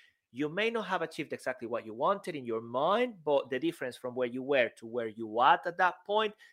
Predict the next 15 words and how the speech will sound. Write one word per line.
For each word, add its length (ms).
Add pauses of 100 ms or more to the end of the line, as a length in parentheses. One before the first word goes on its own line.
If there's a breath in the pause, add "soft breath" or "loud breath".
there's 140
going 180
to 160
be 200
a 200
gap. 260 (540)
And 200
that 260
gap, 240
you 60
can 140
call 200
it 80
appreciation 840
of, 160